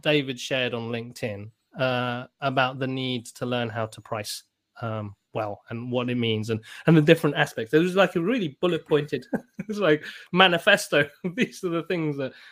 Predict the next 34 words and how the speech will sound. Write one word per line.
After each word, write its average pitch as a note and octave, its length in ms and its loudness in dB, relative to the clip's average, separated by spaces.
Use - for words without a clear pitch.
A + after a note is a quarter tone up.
we C#3+ 140 2
need C#3+ 260 2
to C#3+ 80 -4
really C3+ 220 0
think C3 260 -2
about A#2 240 -4
when A#2+ 140 -6
we're A#2 80 -6
pricing. A#2 500 -8
And D3 100 2
so F3 140 4
we F3 100 4
wanna F3+ 440 6
sort E3 160 -2
of, D#3 40 0
like, D3+ 140 2
dive D#3 220 4
into D3+ 220 -2
that, C3+ 380 -2
explore C#3+ 360 -4
that C3+ 100 -2
idea. C3 300 -2
Hopefully D3+ 420 -2
for D3 140 -6
those D3 240 4
of C#3 80 -8
you C#3 160 -2
who C3+ 120 0
are C3 40 4
listening, D#3 400 0
who C#3 160 2
are E3 100 6
struggling D#3+ 480 -4
with D#3 160 -2